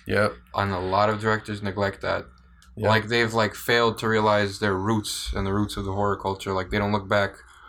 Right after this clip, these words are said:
Speaker 2: on movies that were big hits and, like, "Yo, how can I use what these guys did but apply it my own way to my own movie?" No one does that anymore. I think everyone in the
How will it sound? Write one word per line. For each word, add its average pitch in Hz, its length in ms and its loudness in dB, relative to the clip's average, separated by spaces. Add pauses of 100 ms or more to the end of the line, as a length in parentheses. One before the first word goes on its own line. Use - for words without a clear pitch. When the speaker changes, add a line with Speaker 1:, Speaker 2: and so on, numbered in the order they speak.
(240)
Speaker 2:
on 101 140 -2
movies 101 260 -2
that 98 180 0
were 95 120 -2
big 95 200 -4
hits 104 280 -4
and, 92 100 -6
like, 90 220 -6
"Yo, 90 260 -4 (240)
how 117 140 0
can 139 180 -2
I 131 60 2
use 120 280 -2
what 107 120 -2
these 113 180 -2
guys 113 280 0
did 110 180 -2
but 101 80 -2
apply 101 320 0
it 95 80 -2
my 98 100 0
own 95 160 -2
way 92 140 -4
to 90 100 -10
my 95 140 -4
own 95 160 -4
movie?" 95 100 -6
No 123 120 -2
one 185 120 2
does 170 160 0
that 123 100 2
anymore. 95 300 -2
I 92 60 -4
think 98 180 -4
everyone 98 300 -2
in 98 100 -4
the 98 180 -6